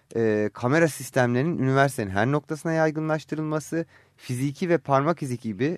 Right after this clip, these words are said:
elektronik tedbirlerin alınması, parmak izlerini topladık öğrencilerin. Sivil polislerin odaları, e, girişteki dev aydınlatmaların altından geçen parmak izleri alınmış öğrenciler, her tarafta kameralar ve daha da güzeli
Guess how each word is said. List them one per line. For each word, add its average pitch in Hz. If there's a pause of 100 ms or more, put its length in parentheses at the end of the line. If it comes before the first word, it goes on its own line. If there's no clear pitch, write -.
elektronik 131
tedbirlerin 95
alınması, 156 (220)
parmak 131
izlerini 107
topladık 87
öğrencilerin. 85 (380)
Sivil 143
polislerin 131
odaları, 110
e, 98
girişteki 104
dev 123
aydınlatmaların 101
altından 95
geçen 139
parmak 120
izleri 98
alınmış 85
öğrenciler, 139 (380)
her 143
tarafta 117
kameralar 101 (760)
ve 147
daha 160
da 180
güzeli 113